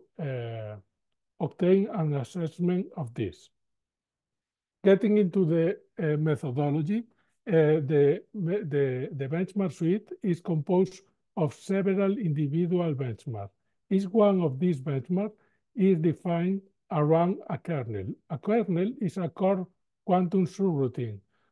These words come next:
which is defined at the highest possible level. This means mathematically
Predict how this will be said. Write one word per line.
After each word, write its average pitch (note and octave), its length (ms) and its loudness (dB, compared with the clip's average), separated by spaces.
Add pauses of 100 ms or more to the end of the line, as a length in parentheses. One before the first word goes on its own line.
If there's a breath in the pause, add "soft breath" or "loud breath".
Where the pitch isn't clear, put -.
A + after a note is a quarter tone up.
which E3 220 2
is F#3+ 140 4
defined F#3+ 640 -2
at C3 120 0
the D3 180 -2
highest F3+ 440 0
possible D#3+ 460 -2
level. G2 400 -2
This D3 200 -2
means F3+ 360 0 (400)
mathematically E3 960 0